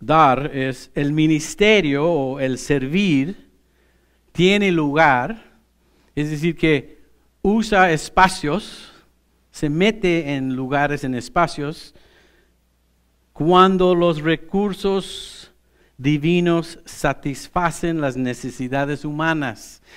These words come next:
Es decir, el servir a Dios es mirar a las necesidades humanas y permitir que uno sea un conducto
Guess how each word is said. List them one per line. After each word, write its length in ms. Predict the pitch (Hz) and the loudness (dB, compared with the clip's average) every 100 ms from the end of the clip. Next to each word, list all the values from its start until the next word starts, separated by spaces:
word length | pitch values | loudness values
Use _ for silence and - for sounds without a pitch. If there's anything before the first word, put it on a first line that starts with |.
| - - | -20 0
Es 180 | 185 180 | 2 2
decir, 560 | 190 - 208 185 - - _ _ _ _ _ _ | 0 0 2 0 -4 -20 _ _ _ _ _ _
el 240 | 175 170 | 2 2
servir 520 | - 180 165 190 220 214 | 2 0 2 2 6 6
a 100 | 185 | 6
Dios 360 | 180 180 175 | 2 0 0
es 180 | 190 156 | -2 0
mirar 580 | 170 170 170 175 202 202 | 2 4 6 8 8 6
a 140 | 185 | 6
las 240 | 170 156 151 | 6 4 2
necesidades 920 | 151 151 151 135 143 165 180 180 185 | 0 0 -4 -4 2 4 4 0 -2
humanas 680 | 170 151 139 131 139 - - _ _ _ - | -2 0 0 -2 -6 -10 -20 _ _ _ 0
y 560 | 196 196 196 - - - _ _ _ _ _ _ | 2 4 2 -2 -12 -20 _ _ _ _ _ _
permitir 1080 | 185 208 254 254 220 147 175 160 147 147 - _ _ - | 4 10 10 8 4 0 0 2 0 -2 -12 _ _ 0
que 180 | 175 | 2
uno 280 | 175 196 185 | 2 2 0
sea 400 | - 190 180 180 | 2 6 6 6
un 420 | 190 196 190 190 180 | 2 0 0 0 -4
conducto 1080 | 185 175 165 151 233 254 - 156 143 165 | -2 0 -2 0 2 2 0 -6 -4 -6